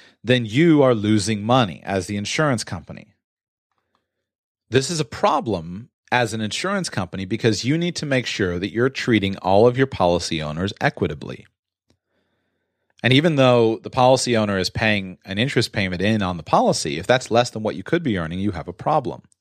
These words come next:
So usually what happens is the insurance company has in place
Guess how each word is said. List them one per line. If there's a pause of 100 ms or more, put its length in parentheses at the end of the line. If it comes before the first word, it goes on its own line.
(640)
So
usually
what
happens
is
the
insurance
company
has
in
place